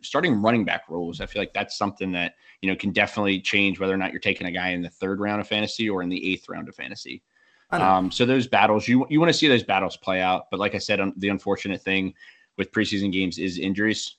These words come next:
Speaker 1: So you gotta see where those play out too. So that's why I'm like, wait as long as you can, really and truly, just because of, you know, you don't want to take your second round pick, tear his A C L, unfortunately, and, and then you're screwed the rest of the year. So
Speaker 2: I totally agree. Like, if you're not doing it the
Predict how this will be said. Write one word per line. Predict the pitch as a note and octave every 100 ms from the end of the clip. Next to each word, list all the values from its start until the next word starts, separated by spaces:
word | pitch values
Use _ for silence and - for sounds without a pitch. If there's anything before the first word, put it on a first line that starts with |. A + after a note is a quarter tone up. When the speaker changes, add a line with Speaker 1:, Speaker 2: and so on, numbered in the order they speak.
| _
Speaker 1:
So | -
you | F#2
gotta | F#2 F#2 F2 -
see | - -
where | G2
those | F#2+ F2+
play | -
out | F2+ -
too. | -
So | - D#3
that's | D#3
why | D3+ B2
I'm | A2+
like, | G#2+ G2+ - - - - - _ _ _ _ _ -
wait | G#2 C3 D3
as | B2
long | A#2 A2+
as | G#2+
you | G2+
can, | G2 F#2+
really | G2 G2
and | F#2+
truly, | G2+ G2+ G2 - _
just | - F#2+ -
because | A2 G2 G2+ G2+ G2 - -
of, | F#2+ F#2+ F#2 E2+ - -
you | B2
know, | C3+
you | C#3+
don't | D#3+ D3
want | C#3+ -
to | C#3+
take | C3 D#3 C#3
your | C3+
second | - C#3 C#3
round | B2+ -
pick, | B2+ - _ -
tear | - A#2 -
his | A2
A | -
C | A2
L, | G#2+
unfortunately, | G2 F#2 G2+ - G2+ G2 F#2+
and, | F#2
and | F#2
then | G2
you're | G2 F#2
screwed | - G#2+ F#2+ -
the |
rest | - -
of | -
the | -
year. | D2
So | - - D#2+ -
Speaker 2:
I | B2+
totally | C3+ A#2 G#2
agree. | G2+ G#2 G2+ G2
Like, | G2 G#2+ A2+
if | A#2
you're | C#3+
not | D#3 D#3+ -
doing | A#2+ A#2+
it | A#2+ A2 - _
the | A#2+ G#2+ G2 F#2+